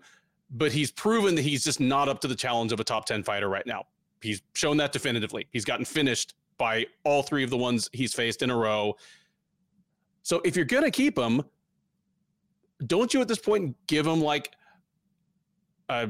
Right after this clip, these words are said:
well, I mean, he's already beaten Chase Sherman, uh, like a Jared Vanderaa or a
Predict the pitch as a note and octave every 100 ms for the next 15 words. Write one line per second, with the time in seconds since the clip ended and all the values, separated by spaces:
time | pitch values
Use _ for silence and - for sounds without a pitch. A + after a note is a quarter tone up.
0 | G2+ B2+ A#2 A2 A2+ A2 A2 G2 A2 A2
1 | G#2+ F#2 - G2+ G#2 - - - C3+ B2+
2 | C3 - D#3+ D3 D3 C3 A2+ - C3+ C#3
3 | B2+ B2+ B2 A#2 A#2+ A#2 A#2 G#2+ G#2+ A#2+
4 | A#2+ A#2+ A#2+ A#2 A2